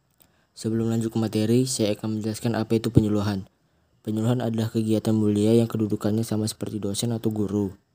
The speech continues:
Penyuluhan bertujuan untuk mengubah perilaku, sikap, dan keterampilan masyarakat. Dalam bidang peternakan, penyuluhan adalah proses perubahan perilaku peternak sehingga peternak meningkat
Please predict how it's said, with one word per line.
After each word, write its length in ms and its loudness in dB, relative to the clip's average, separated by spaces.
Penyuluhan 400 -2
bertujuan 640 0
untuk 320 -2
mengubah 560 -2
perilaku, 640 -2
sikap, 640 -4
dan 160 0
keterampilan 640 -2
masyarakat. 640 -4
Dalam 320 -2
bidang 160 -2
peternakan, 720 -4
penyuluhan 580 -2
adalah 320 -2
proses 320 -6
perubahan 560 -2
perilaku 560 0
peternak 480 0
sehingga 480 -2
peternak 400 0
meningkat 640 -2